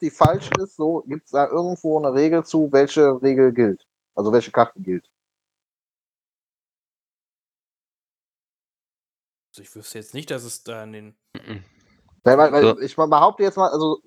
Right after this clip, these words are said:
Speaker 1: das ist ja jetzt zum Beispiel die, die, äh, bei den Arc-Truppen, der Sniper, das ist ja, äh, einfach nur, dass das kein kritisch eins mehr hat, aber hat ja offiziell noch einen roten, einen schwarzen, wenn ich mich nicht vertue, ne?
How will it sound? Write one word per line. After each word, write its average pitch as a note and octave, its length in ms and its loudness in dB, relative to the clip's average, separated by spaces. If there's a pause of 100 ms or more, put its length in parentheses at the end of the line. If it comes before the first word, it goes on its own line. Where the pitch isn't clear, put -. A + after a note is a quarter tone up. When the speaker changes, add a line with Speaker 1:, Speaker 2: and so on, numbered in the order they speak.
(100)
Speaker 1:
das D#3+ 160 -6
ist E3+ 100 -4
ja F3 80 0
jetzt D#3+ 160 -2
zum D#3+ 120 -8
Beispiel D3 600 -4
die, C3 340 -6
die, B2 340 -6
äh, G#2+ 360 -2
bei B2 80 -2
den A2+ 240 -4
Arc-Truppen, F3 580 0
der C3+ 120 2
Sniper, D#3+ 400 2
das D3 180 -2
ist D3 160 -14
ja, C3 480 2
äh, - 40 -4
einfach C#3 180 0
nur, C3+ 100 0
dass B2+ 120 0
das C3 120 -4
kein A2+ 160 -4
kritisch - 480 -8
eins D3 240 0
mehr F#3 120 4
hat, A3+ 220 2 (440)
aber B2+ 240 4
hat D#3+ 180 -2
ja D3+ 240 -2 (300)
offiziell D#3 520 -2
noch F#3 260 2
einen D#3+ 200 4
roten, D3+ 280 -2
einen C3 180 2
schwarzen, G#2+ 320 0
wenn F#2 80 -4
ich - 80 -12
mich G2+ 140 -16
nicht G2 100 -12
vertue, F2 340 -8
ne? E3 220 -2